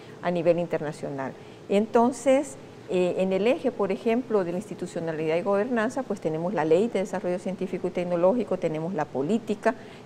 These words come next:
que se re-, que se revisa cada cinco años, ya se revisó la primera vez la política. Eh, tenemos el Comité Interministerial de la Ciencia,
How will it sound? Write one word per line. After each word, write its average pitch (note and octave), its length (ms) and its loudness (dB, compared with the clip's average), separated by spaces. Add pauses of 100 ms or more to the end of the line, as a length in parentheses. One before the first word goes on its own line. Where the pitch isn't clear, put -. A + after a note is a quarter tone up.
que G3 80 2
se F#3+ 160 2
re-, F3+ 180 -2
que F3+ 160 0
se F3+ 180 2
revisa F3+ 520 2
cada F3 240 0
cinco F#3 360 -2
años, F#3+ 300 0
ya C3+ 140 -2
se D#3+ 100 -6
revisó D#3 400 -2
la D#3 100 -4
primera D3+ 380 -6
vez D3+ 140 -4
la D#3 80 -2
política. G3+ 580 -4 (920)
Eh, F3+ 140 4
tenemos G#3 540 6
el G3 100 4
Comité F3+ 400 0
Interministerial F3+ 800 0
de E3+ 80 0
la D3+ 120 0
Ciencia, B3 520 2